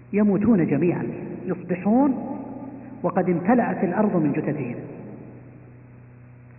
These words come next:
فتنتن أجسامهم ويتأذى المسلمون بذلك، فيأتون عيسى فيدعو ربه سبحانه وتعالى. ففي بعض الروايات أنه يأتي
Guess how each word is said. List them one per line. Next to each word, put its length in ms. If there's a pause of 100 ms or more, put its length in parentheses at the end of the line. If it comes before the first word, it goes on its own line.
(1000)
فتنتن 500
أجسامهم 560 (1800)
ويتأذى 440
المسلمون 460
بذلك، 540 (720)
فيأتون 380
عيسى 280
فيدعو 380 (340)
ربه 240 (120)
سبحانه 320
وتعالى. 340 (640)
ففي 160
بعض 180
الروايات 400
أنه 240
يأتي 320